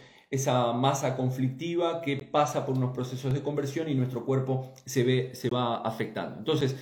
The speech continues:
en este caso, pongamos que tú tienes una situación estresante en tu vida. Por ejemplo, estás en tu casa, ahora yo estoy en casa y la casa empieza a temblar. Está en un ter-, en, en un, empieza un terremoto.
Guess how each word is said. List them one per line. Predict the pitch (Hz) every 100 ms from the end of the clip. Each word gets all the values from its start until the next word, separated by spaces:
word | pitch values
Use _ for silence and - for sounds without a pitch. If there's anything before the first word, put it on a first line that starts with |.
| - -
en | 143
este | 175 202
caso, | - 214
pongamos | 190 190 220
que | - 190 185 - - -
tú | 202
tienes | 202 214 190
una | 185
situación | 185 156 - 180
estresante | - 147 160 139 127
en | 113
tu | 110
vida. | 107 98 85
Por | 120
ejemplo, | 143 175 170
estás | 143 131
en | 131
tu |
casa, | 135 147 151
ahora | 139 131
yo | 135
estoy | 131 135
en | 135
casa | 190 190 202 196 -
y | 143
la | 135 135
casa | 160 170
empieza | 143 151 143 131
a |
temblar. | 127 113 98 - - - - 120
Está | 123 160 156
en | 147 160
un | 160
ter-, | 151 139 139
en, | 123 127 123
en | 117 135
un, | 151 151 143 127 120 113 110 101 - -
empieza | 131 190 185
un | 160
terremoto. | 147 131 110 98 -